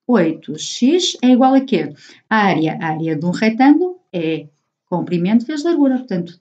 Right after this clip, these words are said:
três x vezes x vai dar três x ao quadrado. Lá está, uma equação de segundo grau incompleta. Vai ficar logo três x ao quadrado menos oito x igual a zero. Reparem que esta parte aqui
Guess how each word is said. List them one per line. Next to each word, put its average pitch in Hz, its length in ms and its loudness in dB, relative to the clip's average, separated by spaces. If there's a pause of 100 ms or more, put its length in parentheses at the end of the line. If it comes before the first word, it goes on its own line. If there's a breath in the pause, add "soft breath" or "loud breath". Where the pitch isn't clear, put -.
três 254 260 4
x 160 360 2
vezes 160 340 -2
x 262 240 4
vai 269 140 0
dar 226 240 0
três 170 280 -6
x 156 280 -4
ao 156 100 -4
quadrado. 165 380 -4 (540 loud breath)
Lá 262 80 0
está, 180 300 -2
uma 208 140 0
equação 196 360 -2
de - 80 -8
segundo 190 220 -4
grau 226 260 2
incompleta. 233 680 2
Vai 196 140 -4
ficar 220 280 0
logo 156 220 -4
três 208 380 2
x 160 260 -4
ao 165 100 -6
quadrado 156 400 -8
menos 170 480 -2
oito 156 240 -10
x 147 460 -2
igual 156 320 -6
a 151 40 -8
zero. 160 360 -8 (360 loud breath)
Reparem 165 840 2
que - 80 -10
esta 156 220 -10
parte 180 360 -2
aqui 170 640 2